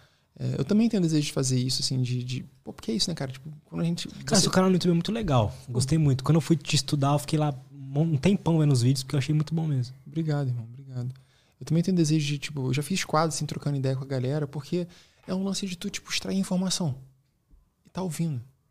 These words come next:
Speaker 1: Fala mais, me conta mais. Só que pra gente tá nesse lugar, tipo assim, então, só me fala mesmo. Só quero, tipo, só quero entender mesmo, aprender, tipo, pegar tua visão, pegar tua visão de mundo, assim. E foi isso que me abriu pra tanta coisa, sabe, durante a viagem. Sentar com uma pessoa aleatória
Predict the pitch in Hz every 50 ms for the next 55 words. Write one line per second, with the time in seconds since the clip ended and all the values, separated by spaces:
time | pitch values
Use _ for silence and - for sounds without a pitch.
0 | _ _ _ _ _ _ _ - 180 175 175 170 143 127 - - - - 151 -
1 | 214 208 - 185 160 147 123 113 - - - - _ _ _ _ _ _ _ _
2 | _ - 185 175 - 190 214 208 - 220 208 202 - - 196 175 175 185 190 175
3 | - - 196 180 - 196 180 - 247 220 165 - - 214 220 214 - - 196 185
4 | 170 160 165 156 135 120 113 - _ _ - - 165 151 185 180 180 156 - _
5 | _ - 156 - - - _ _ _ _ _ _ _ _ _ _ - - - 180
6 | 190 180 - 165 143 151 151 139 139 143 135 131 131 131 131 127 127 131 127 127
7 | 117 123 - 147 156 160 170 165 151 139 127 143 147 135 131 - - - - -
8 | 156 156 - 160 151 151 151 143 139 127 127 131 135 127 117 120 - 139 135 131
9 | - - _ _ _ _ _ _ _ _ _ _ - 190 - - - 254 240 208
10 | 196 214 269 269 - - - 277 - - - 247 247 240 - _ 208 208 208 226
11 | 233 190 165 160 180 208 208 - - 214 226 - 240 - - - 220 233 233 202
12 | - 202 196 170 180 190 180 - 180 165 170 175 185 190 180 147 147 - - 185
13 | 175 175 - 202 202 - - 190 175 - 175 - - 202 196 202 202 196 - _
14 | - 185 190 190 180 151 131 131